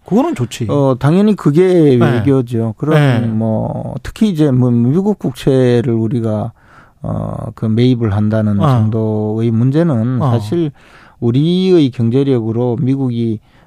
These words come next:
Speaker 2: 그것을 우리에게, 에, 저, 부탁하기 위해서 캠프 데이비드에 <laughs> 초청한다는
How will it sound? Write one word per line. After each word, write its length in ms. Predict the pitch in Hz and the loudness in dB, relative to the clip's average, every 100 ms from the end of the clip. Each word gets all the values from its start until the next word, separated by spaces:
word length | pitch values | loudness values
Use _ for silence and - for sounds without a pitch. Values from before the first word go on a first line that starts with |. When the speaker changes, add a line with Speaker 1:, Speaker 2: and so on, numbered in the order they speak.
| - 110 | -12 -12
Speaker 2:
그것을 580 | - 120 127 131 113 107 | -6 -6 -4 -2 -2 -2
우리에게, 760 | 107 110 143 131 113 110 117 127 | -4 0 0 0 0 -2 -4 -4
에, 240 | 110 107 104 | -4 -6 -6
저, 420 | - 107 107 107 - _ _ | -6 -4 -4 -6 -12 _ _
부탁하기 560 | - 170 - 185 156 123 | -4 -2 0 0 0 0
위해서 240 | 117 101 | -2 -2
캠프 340 | 113 - 131 123 | -6 -6 -6 -4
데이비드에 560 | 107 110 - - 117 | -2 -2 -4 -2 0
<laughs> 40 | - | 0
초청한다는 880 | - 135 - 123 98 123 117 117 | -6 -14 -8 -6 -4 -2 -2 -2